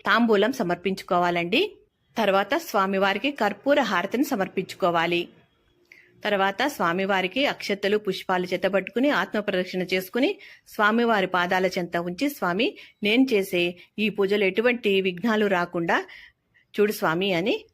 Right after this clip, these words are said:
ఆ స్వామివారిని వేడుకోవాలి. తర్వాత కన్నయ్యకి ఆహ్వానం పలికి ఆసనం సమర్పించి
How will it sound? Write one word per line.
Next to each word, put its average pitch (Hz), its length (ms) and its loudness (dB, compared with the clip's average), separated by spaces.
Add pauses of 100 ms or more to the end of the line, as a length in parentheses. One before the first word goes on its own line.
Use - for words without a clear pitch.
ఆ 202 80 0
స్వామివారిని 180 640 0
వేడుకోవాలి. 175 560 -2
తర్వాత 196 560 0 (200)
కన్నయ్యకి 196 480 0
ఆహ్వానం 196 540 0
పలికి 233 320 0
ఆసనం 247 440 0
సమర్పించి 185 840 -2